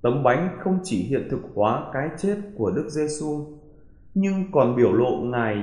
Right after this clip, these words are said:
chính là lương thực thần thiêng để nuôi sống con người. Vì ai ăn bánh này sẽ sống đời đời. Với rượu, có một chữ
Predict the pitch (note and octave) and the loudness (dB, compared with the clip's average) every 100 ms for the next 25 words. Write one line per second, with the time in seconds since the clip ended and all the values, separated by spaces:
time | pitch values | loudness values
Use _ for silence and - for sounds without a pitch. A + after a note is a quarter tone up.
0 | G#2 - C3 G3 E3 G#2+ G#2+ F3+ F3+ E3+ | -6 -6 -4 -2 0 0 0 2 2 0
1 | A#2+ - A2+ G2+ - F3+ F3 F3 - - | -4 -4 -2 0 2 4 4 2 -6 -12
2 | - A2+ F#2+ B2+ C#3+ D3 - A#2+ E3 F3 | 0 4 4 2 0 0 2 2 2 -4
3 | - C#3+ C#3 A#2+ G2 E2+ E2 - - - | -2 0 0 2 2 2 -2 -10 -16 -20
4 | - - - - A2+ C3+ A#2+ - E3 F3 | -20 -20 -20 -8 -2 0 0 -2 0 2
5 | F3 F3 C3+ D#3+ F3+ C#3+ G2+ E2 - - | 0 0 0 0 0 0 0 -2 -8 -12
6 | - B2+ - - B2 C3+ F3 F3+ A2+ G2+ | -4 -2 -2 0 0 0 -4 -2 0 2
7 | F2+ F#2 E2 - - - - - - - | 0 0 -2 -6 -14 -20 -20 -20 -20 -20
8 | - _ _ - - _ _ - - - | -20 _ _ -20 -20 _ _ -20 -20 -20
9 | _ G#2+ A2+ D3 D#3 B2+ - - - - | _ 2 4 4 6 6 6 0 -10 -16
10 | - - E3 G3+ - | -16 2 6 6 4